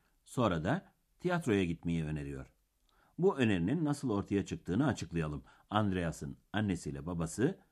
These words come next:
sadece hafta sonunda Aachen'da kalacaklar. Yani cumartesi ve pazar günleri. Pazar günleri bazı yerler doğal ki kapalı olur. Ama söz gelimi katedral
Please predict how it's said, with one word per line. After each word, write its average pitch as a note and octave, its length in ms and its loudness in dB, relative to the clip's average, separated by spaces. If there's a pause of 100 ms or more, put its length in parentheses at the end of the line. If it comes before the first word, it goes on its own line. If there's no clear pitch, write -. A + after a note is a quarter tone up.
(140)
sadece E2+ 460 -2
hafta A#2+ 280 -2
sonunda F2 520 0
Aachen'da D#2+ 460 -2
kalacaklar. D2 640 -10 (220)
Yani E2 380 -2 (220)
cumartesi G#2+ 500 2
ve C#3 120 2
pazar A2 300 4
günleri. C#2 360 -6 (840)
Pazar G2+ 280 4
günleri F2 500 2 (180)
bazı E2+ 320 2
yerler D#2 380 0
doğal F2 260 2
ki B2 240 -2
kapalı A2 360 2
olur. D#2 340 -2 (380)
Ama F#2+ 200 2
söz G#2+ 240 0
gelimi F#2+ 280 2
katedral G2+ 600 0